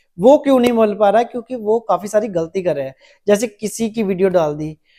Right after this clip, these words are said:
अपना बैकग्राउंड अच्छा नहीं रखा, लाइटिंग अच्छी नहीं की, ठीक है, अंधेरे में वीडियो बनाती, पिक्सल कम है। काफी सारे ऐसे रीजन के कारण जो है एमएफ़सी के लिए उनकी रिक्वेस्ट जाती है लेकिन रिजेक्ट हो जाती है।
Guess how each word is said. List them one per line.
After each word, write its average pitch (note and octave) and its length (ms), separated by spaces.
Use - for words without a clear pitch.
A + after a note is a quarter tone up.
अपना A#3 260
बैकग्राउंड F#3 580
अच्छा F3+ 240
नहीं F3 160
रखा, D#3+ 340
लाइटिंग A3+ 580
अच्छी F#3 300
नहीं F3+ 240
की, D#3 360
ठीक F#3 180
है, A#3+ 140
अंधेरे F3+ 420
में F#3+ 140
वीडियो F3 260
बनाती, E3 360
पिक्सल A3+ 560
कम F3+ 300
है। E3 240
काफी G3+ 280
सारे A#3 260
ऐसे G#3+ 360
रीजन F#3+ 320
के G#3 120
कारण F3 320
जो E3+ 160
है F#3 360
एमएफ़सी G3 460
के G3+ 140
लिए F#3 260
उनकी F3+ 300
रिक्वेस्ट G3 380
जाती E3 380
है F#3 100
लेकिन F#3+ 380
रिजेक्ट D#3 380
हो D3+ 100
जाती B2+ 320
है। - 100